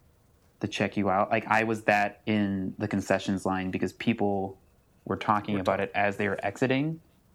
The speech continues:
Speaker 2: Got
Speaker 1: which
Speaker 2: it.
Speaker 1: was right next to our concessions thing.
Speaker 2: I think mine's more infuriating.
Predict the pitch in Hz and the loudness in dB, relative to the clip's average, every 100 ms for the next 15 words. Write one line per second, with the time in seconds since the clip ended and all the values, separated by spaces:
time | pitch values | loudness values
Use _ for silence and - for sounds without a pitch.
0 | _ - 113 104 104 101 101 107 104 107 | _ -4 -2 2 0 0 2 2 2 -4
1 | 104 101 95 95 95 95 95 - 85 80 | 0 0 0 -2 -2 -2 -4 -4 -6 -6
2 | 82 - _ _ _ _ _ _ _ _ | -8 -10 _ _ _ _ _ _ _ _
3 | _ _ _ _ _ _ _ _ _ 196 | _ _ _ _ _ _ _ _ _ 2
4 | 185 180 156 131 135 120 127 117 113 - | 4 2 2 2 2 0 0 0 -2 -2
5 | 120 113 113 117 123 175 175 | 0 2 2 2 4 4 2